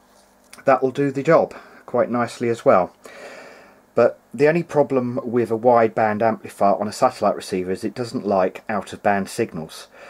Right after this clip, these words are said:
So quite often you may need to add a filter if you're near to a cellular or mobile phone transmitter. Okay, so I've got a simple setup here.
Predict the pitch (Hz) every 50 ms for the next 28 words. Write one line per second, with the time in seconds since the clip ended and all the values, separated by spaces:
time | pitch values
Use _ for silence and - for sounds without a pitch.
0 | - - - _ - 117 - - - 139 - - 139 127 123 - - - 98 92
1 | 95 98 95 104 107 104 101 101 101 98 95 - - - 110 104 92 98 92 -
2 | - 117 107 98 95 - - 90 82 90 - - 101 - - 110 104 95 92 95
3 | 98 95 92 92 - - - 101 95 92 95 90 - - - 120 101 92 90 90
4 | 90 92 92 - _ - - - 85 78 80 85 - - - - _ 95 98 101
5 | 95 98 101 98 92 - - 110 110 101 85 - - 82 80 - - - 80 -
6 | - 87 78 - _ _ _ _ _ _ _ _ _ _ _ _ _ _ _ _
7 | _ _ _ - - - - _ - _ - - _ _ _ _ _ _ _ _
8 | _ _ _ _ _ _ _ _ _ _ _ _ _ _ _ _ _ _ _ _
9 | _ _ _ _ _ _ _ _ _ _ _ _ _ _ _ _ _ - - -
10 | - - - - - _ _ _ - - - - 156 151 131 120 - - 131 127
11 | 123 123 135 131 120 - - 180 170 - - 139 - - 139 117 - 104 92 -
12 | - 117 123 151 196 202